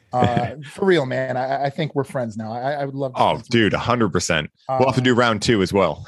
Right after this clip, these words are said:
Speaker 2: <laughs>
Speaker 1: I would love to do that, and same thing with Spear and Clover. Uh,
Speaker 2: Yes.
Speaker 1: so you can find us at Spear and Clover on kind of all platforms, everything from Instagram, Facebook, TikTok, LinkedIn. My name is Jason Skisick. My, uh, my Instagram is at Jason Skisick.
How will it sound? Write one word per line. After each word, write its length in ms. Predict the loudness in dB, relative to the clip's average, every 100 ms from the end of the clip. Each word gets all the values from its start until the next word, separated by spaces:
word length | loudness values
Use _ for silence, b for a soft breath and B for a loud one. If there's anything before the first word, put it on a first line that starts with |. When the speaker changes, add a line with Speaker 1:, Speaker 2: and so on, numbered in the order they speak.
| -2
Speaker 2:
<laughs> 140 | 0 2
Speaker 1:
I 220 | 2 2
would 320 | 2 -2 -2
love 400 | -4 0 0 0
to 100 | -2
do 160 | 0 2
that, 160 | 2 0
and 120 | -4
same 260 | -6 -6
thing 160 | -4 -6
with 80 | -6
Spear 200 | -6 -6
and 80 | -4
Clover. 280 | -4 -4 -8
Uh, 40 |
Speaker 2:
Yes. 500 | -14 -4 0 2 0
Speaker 1:
so 80 | 0
you 60 | 0
can 100 | -2
find 300 | 0 0 2
us 120 | 0
at 120 | -4
Spear 380 | -6 0 2 2
and 340 | 2 2 0
Clover 480 | 0 2 2 0 0
on 500 | 0 0 0 -2 -6 -6
kind 160 | -4
of 60 | -4
all 260 | 2 2 2
platforms, 680 | 2 0 2 0 2 -2 -4
everything 400 | -2 0 -2 -2
from 260 | -2 -2 -2
Instagram, 460 | -6 -2 -2 -2
Facebook, 460 | 0 -2 0 -2 -2
TikTok, 480 | -10 -4 0 0 0
LinkedIn. 520 | -4 -2 -2 -2 -4 B B B
My 120 | 0 2
name 120 | 2
is 120 | 0
Jason 320 | 0 0 -2
Skisick. 480 | -6 0 0 2 0 0
My, 300 | 0 0 0
uh, 480 | 0 2 0 -2 -2
my 160 | -4
Instagram 440 | -4 -4 -2 0 0
is 140 | -2 -4
at 240 | -6 -4
Jason 360 | -6 -6 -6 -8
Skisick. 480 | -2 -2 0 -2